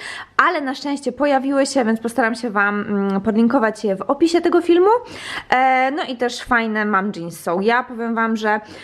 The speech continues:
od kiedy kupiłam takie sto procent bawełna mom jeans, <laughs> od tamtej pory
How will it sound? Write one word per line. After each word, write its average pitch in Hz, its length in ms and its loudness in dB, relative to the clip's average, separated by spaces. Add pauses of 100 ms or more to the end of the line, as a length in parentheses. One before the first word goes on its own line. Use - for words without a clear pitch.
(160)
od 202 140 -2
kiedy 277 220 2
kupiłam 247 340 0
takie 233 220 -6
sto - 200 -4
procent 262 440 0
bawełna 226 480 2
mom 214 280 0
jeans, 254 320 -2 (480)
<laughs> - 480 -6
od - 200 -6
tamtej 294 420 -2
pory 254 500 -2